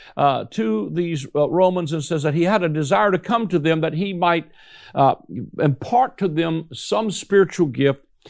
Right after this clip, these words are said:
They might be established, uh, in grace, and that they might be established, that their hearts might be established. And then he begins to declare, uh, that I might have some fruit among you also, just as among the other Gentiles.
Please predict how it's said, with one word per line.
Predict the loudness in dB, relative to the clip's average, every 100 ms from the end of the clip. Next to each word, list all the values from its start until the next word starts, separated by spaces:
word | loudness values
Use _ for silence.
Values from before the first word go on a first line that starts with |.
| -20 _
They | -2
might | 0 0 0
be | -4
established, | -6 -6 -10 -2 0 0 -2 -4 -4 -8 -20 _ _ _ _ _ -2
uh, | 0 0
in | 0 0 2
grace, | 4 4 4 0 -2
and | -2
that |
they | 0 2
might | 0 -2
be | -4 -4
established, | 0 2 2 0 0 0 0 -4 -6 -6
that | -4
their | -4
hearts | 0 2 2 -2
might | -8 -8
be | -8
established. | -8 -6 -2 -2 -2 -10 -8
And | -6
then | -4 -4
he |
begins | -2 -2 -2 -4
to | -8
declare, | -6 0 2 2 0 -18 _ _ _
uh, | -6 -6 -2
that | 0
I | 2
might | 2
have | 0 -2
some | -4 -4 -4 -6 -14
fruit | 2 4 4
among | 2 2 2 -2
you | -2 0
also, | 0 2 0 0 0 0 0
just | -2 -2 -2
as | -2
among | 0 2 0 -2
the | 0
other | 2 0
Gentiles. | 0 -2 -2 -6 -6 -6 -12 -20